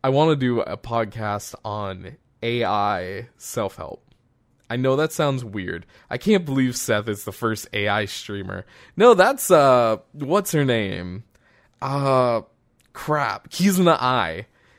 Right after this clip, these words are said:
That, she was the A I streamer, man. God, it's still weird to me. Like, okay, really far off segue.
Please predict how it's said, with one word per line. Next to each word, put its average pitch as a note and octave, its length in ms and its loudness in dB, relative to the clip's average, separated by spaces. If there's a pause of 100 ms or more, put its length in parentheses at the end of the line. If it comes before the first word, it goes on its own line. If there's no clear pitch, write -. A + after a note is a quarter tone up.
(180)
That, C#3 340 4 (240)
she F3+ 260 -6
was B3+ 220 -2
the A2+ 180 -2
A A2 140 2
I B2 220 0
streamer, E2+ 560 -10
man. B1+ 460 -10 (460)
God, G#2 200 -16
it's - 120 -12
still B3 300 -2
weird A#2+ 360 -4
to G#2 40 -8
me. F2 220 -8 (260)
Like, C#3 260 -2
okay, B2+ 220 -4 (340)
really B3 800 2
far G3+ 300 2
off D#3 160 4
segue. F2 560 -4